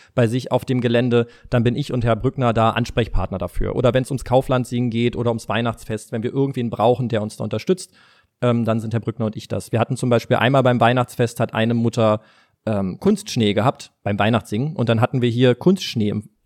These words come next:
im Hausflur und der wurde runtergerieselt. Genau, ansonsten wir entscheiden halt, wie wird ein Fest gestaltet, wir gucken mit der Außenwirkung, also wir sind Teil der Außenwirkung der Schule im Bereich des Kulturellen, wenn also Plakate aufgehangen werden für die Feste oder sowas,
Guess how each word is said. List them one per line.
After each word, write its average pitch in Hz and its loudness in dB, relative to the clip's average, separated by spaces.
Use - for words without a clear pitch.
im 107 0
Hausflur 151 0
und 123 0
der 117 2
wurde 113 2
runtergerieselt. 101 -2
Genau, 117 2
ansonsten 127 0
wir 135 6
entscheiden 139 2
halt, 117 0
wie 139 2
wird 131 2
ein 113 -2
Fest 175 2
gestaltet, 147 2
wir 131 2
gucken - 2
mit 127 2
der 135 4
Außenwirkung, 170 4
also 113 0
wir 123 2
sind 117 -2
Teil 120 4
der 120 4
Außenwirkung 156 2
der 135 0
Schule 156 0
im 139 -2
Bereich 127 2
des - -6
Kulturellen, 131 2
wenn 110 0
also 104 -4
Plakate 151 0
aufgehangen 131 -2
werden 123 0
für 127 -4
die 117 -2
Feste 127 -2
oder 120 2
sowas, 107 -2